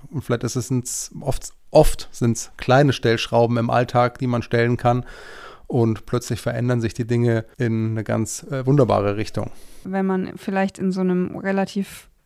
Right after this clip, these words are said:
Speaker 2: starren Angestelltenverhältnis ist, also in der,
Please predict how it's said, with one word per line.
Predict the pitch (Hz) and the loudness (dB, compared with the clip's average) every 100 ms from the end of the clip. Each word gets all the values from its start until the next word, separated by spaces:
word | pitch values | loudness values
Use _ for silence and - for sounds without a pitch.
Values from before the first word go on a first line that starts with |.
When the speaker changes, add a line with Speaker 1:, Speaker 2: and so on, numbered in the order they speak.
| _ | _
Speaker 2:
starren | - - - - 196 208 202 190 | -12 -10 -10 -4 -2 0 0 0
Angestelltenverhältnis | - 240 254 - - 226 220 220 - 220 214 208 208 | 0 2 2 0 0 0 2 -2 0 2 2 2 -2
ist, | 214 202 | -2 -2
also | 190 190 | -2 -2
in | 196 196 | 0 2
der, | 185 185 | 2 0